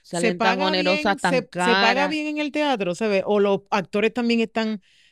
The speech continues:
Speaker 1: como que
Speaker 2: No, tú sabes
Speaker 1: struggling
Speaker 2: que
Speaker 1: con
Speaker 2: no, no,
Speaker 1: eso?
Speaker 2: es que
Speaker 1: Sí.
Speaker 2: teatro, teatro es un sacrificio increíble.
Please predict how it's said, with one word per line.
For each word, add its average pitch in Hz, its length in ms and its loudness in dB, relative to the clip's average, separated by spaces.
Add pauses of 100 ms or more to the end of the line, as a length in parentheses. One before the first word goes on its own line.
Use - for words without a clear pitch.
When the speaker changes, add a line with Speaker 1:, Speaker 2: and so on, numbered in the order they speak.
(160)
Speaker 1:
como 214 280 0
que 240 180 2
Speaker 2:
No, 240 120 0
tú 233 100 -2
sabes 220 340 2
Speaker 1:
struggling - 20 -2
Speaker 2:
que 202 160 2
Speaker 1:
con - 0 -
Speaker 2:
no, 180 280 0
no, 175 160 -2
Speaker 1:
eso? - 20 0
Speaker 2:
es 143 140 -2
que 202 360 0
Speaker 1:
Sí. 139 300 0
Speaker 2:
teatro, 196 640 -2 (1080)
teatro 208 380 0
es 226 60 2
un 226 120 -2
sacrificio 185 540 -4
increíble. 147 560 -8